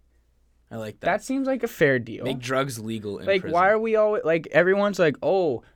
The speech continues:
Speaker 2: drone's busted for smuggling drugs into prison." Be like, "Well, why don't you just let them smoke weed and just, like, give them less food?"
Speaker 1: Yeah. I like that.
Speaker 2: Smart, right?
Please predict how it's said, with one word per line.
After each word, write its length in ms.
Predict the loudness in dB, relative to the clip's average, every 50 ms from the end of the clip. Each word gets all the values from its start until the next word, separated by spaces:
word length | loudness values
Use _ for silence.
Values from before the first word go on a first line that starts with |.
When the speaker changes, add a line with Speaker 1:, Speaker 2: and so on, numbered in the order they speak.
| _ _
Speaker 2:
drone's 380 | -6 -4 -4 -2 -4 -6 -6 -2
busted 420 | 0 0 0 0 -4 -8 -14 -12
for 140 | -10 -10 -10
smuggling 420 | -8 -8 -6 -6 -4 -4 -6 -4
drugs 300 | -2 0 0 0 -2 -4
into 160 | -8 -10 -10 -8
prison." 400 | -6 -6 -6 -4 -6 -8 -6 -4
Be 60 | -4
like, 140 | -4 -6 -8 _ _ _ _
"Well, 120 | -4 0 2
why 80 | 2
don't 180 | 2 2 0 -2
you 80 | -4 -4
just 300 | -4 -4 -6 -10 -10 -8
let 280 | -2 2 2 2 2 0
them 120 | -4 -6
smoke 360 | -6 -6 -4 -4 -4 -4 -4 -4
weed 320 | -6 -6 -4 -4 -4 -6
and 100 | -6 -6
just, 220 | -6 -6 -6 -4 -4
like, 140 | -4 -4 -2
give 180 | -4 -4 -4
them 160 | -6 -6 -6
less 180 | -6 -6 -6 -8
food?" 460 | -10 -10 -6 -6 -6 -6 -6 -10 -14 _ _ _ _ _ _ _ _ _
Speaker 1:
Yeah. 240 | -10 -8 -8 -8 -10 -12 _ _ _ _ _ _ _ _ _ _ _ _ _ _ _ _ -20 -20 _ _ _ _ _ _ _ _ _ _ _ _ _ -14 -12
I 80 | -10
like 240 | -8 -8 -10 -10 -12
that. 280 | -14 -14 -14 -14 -16 -16 -16
Speaker 2:
Smart, 440 | -12 -6 -4 -4 -2 -2 -4 -4
right? 320 | -2 -2 0 2 4 2